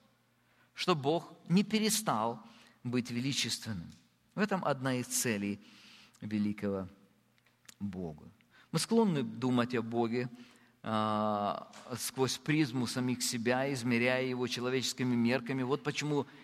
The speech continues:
языческая мифология, она представляет Бога всегда в образе людей, возможно, великих людей, но всё-таки людей, которые обладают какой-то силой и мудростью. Библия показывает Бога другим.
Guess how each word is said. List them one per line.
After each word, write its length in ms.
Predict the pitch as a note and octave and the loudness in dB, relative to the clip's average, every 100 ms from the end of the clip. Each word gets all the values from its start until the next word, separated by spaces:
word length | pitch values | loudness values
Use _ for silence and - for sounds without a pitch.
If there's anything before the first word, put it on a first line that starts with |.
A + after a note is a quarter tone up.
| - | 0
языческая 640 | C3+ A#2+ D3+ C#3 - C#3 | 0 2 0 -2 0 0
мифология, 840 | C#3 C3 C#3 C#3 D3 D3 C#3 B2 - - - - | 0 0 0 2 2 2 0 0 -2 -12 -8 0
она 240 | C3 B2 | 2 2
представляет 800 | C3+ A#2+ - B2+ C#3 C#3+ C#3 C3 | 0 -4 -2 0 2 2 2 -2
Бога 380 | A#2+ C#3 C#3 C3 | 0 2 2 0
всегда 420 | - C3 C3 C#3 | -2 -2 2 0
в 160 | A#2+ C3+ | 2 0
образе 460 | C#3 C#3+ B2 A#2+ | 2 0 -2 -2
людей, 560 | C3+ C3 G#2+ B2 D3 A2+ | 0 0 0 2 2 0
возможно, 480 | G#2+ G#2 C3+ A2+ A#2+ | -4 -2 -2 2 0
великих 760 | A2 A#2 C3 F3+ G3+ C#3 - | 0 -2 2 2 2 -4 -8
людей, 460 | G2+ F#2 F#2 D2 - _ _ _ _ _ | -10 -10 -10 -12 -16 _ _ _ _ _
но 80 | D#3+ | -2
всё-таки 640 | D3 D3 A#2+ B2+ C#3 C#3+ - - - - | 0 0 -2 -2 -4 -6 -6 -18 -20 -8
людей, 460 | C3 C#3+ E3+ F3+ | -6 0 2 2
которые 540 | A2 G#2+ B2+ C3 B2 A#2+ | 2 -4 0 2 2 2
обладают 640 | A2+ A2+ B2+ C3+ C3 B2 | 0 2 2 2 0 -4
какой-то 480 | - A#2 B2+ B2 A2+ | -10 -8 -4 -4 -2
силой 460 | - - D#3+ B2+ A2+ | -2 0 2 2 2
и 20 | |
мудростью. 500 | C#3+ D3+ B2 - A#2+ | 0 0 0 -2 -2
Библия 320 | D3 G#3 B3 | 0 4 4
показывает 560 | A#3 A#3+ G3+ G3+ G#3 F#3 | 2 0 -2 0 0 0
Бога 300 | C#3+ E3+ F3 | 0 -2 -2
другим. 520 | C#3 B2+ C#3+ D3 | -4 -4 -4 -6